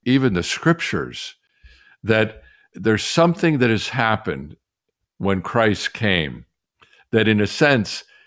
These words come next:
he is the end. And when he comes and says, "It is finished," the end times are already beginning. And that when we think of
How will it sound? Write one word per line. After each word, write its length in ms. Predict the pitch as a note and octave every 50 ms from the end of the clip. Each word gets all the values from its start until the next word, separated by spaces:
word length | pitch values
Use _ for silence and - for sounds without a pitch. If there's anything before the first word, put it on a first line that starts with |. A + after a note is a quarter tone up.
| _ _ _ _
he 420 | - - - - - D#3 D#3 D3+ D3
is 380 | - C#3 B2+ B2 A2 G2+ -
the 280 | - G#2 G2+ - - -
end. 500 | G#2 G#2 G2+ F2+ D2+ C2+ B1+ B1 - - -
And 180 | - F#2+ F#2+ F#2+
when 140 | G2 G2 G2
he 180 | G2 C#3 D3+
comes 480 | D#3+ - - C#3+ C3+ B2+ A#2+ A2+ G2 -
and 160 | G#2 F#2 F2
says, 380 | - - A#2 G#2+ G#2 F2 - - -
"It 100 | A2+ F#2+
is 220 | F#2+ F2 - -
finished," 800 | - - - D3 C#3+ A2+ D#2+ C#2 C#2 - - - - - - - _ _ _ _ _ _ _ _ _ _ _ _ _ _ _ _ -
the 280 | - G2+ A2+ B2 C3+ C#3+
end 260 | D3+ E3+ E3+ D3 -
times 480 | - C#3+ D3 C#3 C#3 C3+ B2 A2+ - - -
are 240 | - G#2 G#2 A2 - -
already 480 | A#2 B2 C3 C3 B2 A#2+ A2 A2+ G#2 F2
beginning. 800 | D#2+ F2+ F2 D#2 D2 - G#2+ G2 F#2 D#2+ C#2 B1+ A#1+ G#1+ - _ _ _ _ _ _ _ _ _ _ _ _ _ _ - - _
And 160 | - G#2+ G#2+ G#2+
that 320 | A2+ A2+ A2+ A2 - - - _ _ _ _ -
when 240 | A#2+ B2 B2 B2
we 120 | A#2+ A#2+ A#2
think 380 | A2+ - F3+ F#3+ F3+ E3 - -
of 320 | - A#2+ A2 F#2+ F#2+ G2